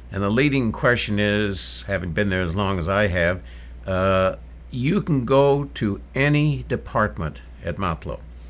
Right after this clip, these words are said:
And this is the uniqueness of the school. And I've been associated with a lot of schools over the many years. But you can go to any department at Motlow, stand by, stand behind,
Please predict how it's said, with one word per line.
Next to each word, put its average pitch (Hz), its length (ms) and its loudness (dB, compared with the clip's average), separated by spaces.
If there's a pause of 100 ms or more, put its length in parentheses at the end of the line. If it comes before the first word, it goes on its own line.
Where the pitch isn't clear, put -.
(120)
And 104 120 -2
this 214 200 2
is 98 120 -4
the 110 80 0
uniqueness 107 580 0
of 87 100 -6
the 82 80 -6
school. - 480 -4
And 78 140 -8
I've 104 160 -6
been 127 140 0
associated 101 480 -2
with 80 80 -2
a - 20 -2
lot 80 140 -2
of 76 80 -6
schools 73 320 -8
over 73 160 -8
the 73 60 -6
many 78 240 -4
years. 104 420 -2 (380)
But 90 100 -2
you 165 160 2
can 151 160 0
go 127 260 6
to - 280 -2
any 143 200 2
department 113 580 0
at 95 80 -2
Motlow, 87 600 -2 (320)
stand 139 1000 2
by, 104 560 4
stand 135 540 0
behind, 101 640 0